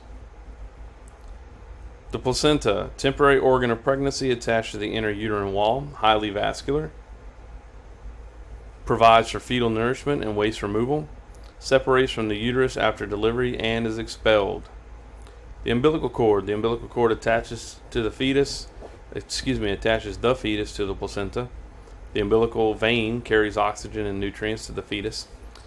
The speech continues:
Umbilical arteries carry deoxygenated blood from the fetus to the placenta.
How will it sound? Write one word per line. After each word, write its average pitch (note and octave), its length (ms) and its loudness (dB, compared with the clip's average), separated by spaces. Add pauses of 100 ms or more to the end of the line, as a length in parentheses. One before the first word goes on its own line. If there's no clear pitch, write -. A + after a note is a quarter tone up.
(220)
Umbilical A2+ 440 2
arteries A2+ 460 4
carry G#2 260 0
deoxygenated G2 960 -2
blood G2+ 280 -2
from A#2 180 -4
the A#2 80 -2
fetus G#2+ 360 -6
to A#2 220 -6
the A2 60 -6
placenta. A#2 540 -8